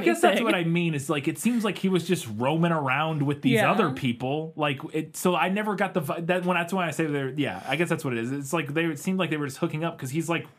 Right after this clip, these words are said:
Speaker 1: running around the countryside with these other two. Like, what are they d-, what, why is he, he doesn't
Speaker 2: Well, he hooks up with Irina after.
Speaker 1: Oh, is it after?
Speaker 2: Yeah.
Speaker 1: Okay. Even
Speaker 2: But then
Speaker 1: still.
Speaker 2: he
Speaker 1: But then he comes
Speaker 2: obviously
Speaker 1: back
Speaker 2: leaves at
Speaker 1: to,
Speaker 2: some
Speaker 1: leaves to
Speaker 2: point,
Speaker 1: come
Speaker 2: yeah.
Speaker 1: back to kill Bella for Victoria.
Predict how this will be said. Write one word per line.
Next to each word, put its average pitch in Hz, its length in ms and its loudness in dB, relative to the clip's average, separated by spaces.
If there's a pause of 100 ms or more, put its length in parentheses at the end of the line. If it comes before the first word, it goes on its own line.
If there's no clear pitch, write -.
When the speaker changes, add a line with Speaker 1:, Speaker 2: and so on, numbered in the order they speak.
(240)
Speaker 1:
running 139 240 -4
around 143 300 -2
the 123 40 -2
countryside 135 720 -4
with 120 100 -6
these 117 180 -2
other 139 240 -2
two. 113 440 -2 (480)
Like, 120 180 -6
what 143 140 -2
are 156 40 -2
they 143 160 -2
d-, 120 160 -8
what, 135 440 -4
why 131 240 -2
is 139 180 -6
he, 127 460 -6
he 135 80 -2
doesn't 147 200 -2
Speaker 2:
Well, 285 120 0
he 381 200 0
hooks 359 280 -2
up 226 160 -4
with 190 160 -4
Irina 190 500 -4
after. 175 760 -6 (120)
Speaker 1:
Oh, 143 160 0
is 135 140 -4
it 123 80 -4
after? 113 440 -4
Speaker 2:
Yeah. 143 500 -2
Speaker 1:
Okay. 95 400 -10 (520)
Even 160 320 -6
Speaker 2:
But 262 140 2
then 294 140 2
Speaker 1:
still. 285 80 -2
Speaker 2:
he 311 80 2
Speaker 1:
But 285 100 2
then 285 80 2
he 262 100 2
comes 233 140 0
Speaker 2:
obviously 175 160 2
Speaker 1:
back 175 260 0
Speaker 2:
leaves 254 220 0
at 190 120 2
Speaker 1:
to, 151 40 -4
Speaker 2:
some 233 220 0
Speaker 1:
leaves 165 260 2
to 202 60 -2
Speaker 2:
point, 226 100 -4
Speaker 1:
come 160 80 -2
Speaker 2:
yeah. 160 180 0
Speaker 1:
back 185 120 -6
to 147 40 -2
kill 160 260 -4
Bella 110 520 -8 (140)
for 123 260 -6
Victoria. 160 720 -6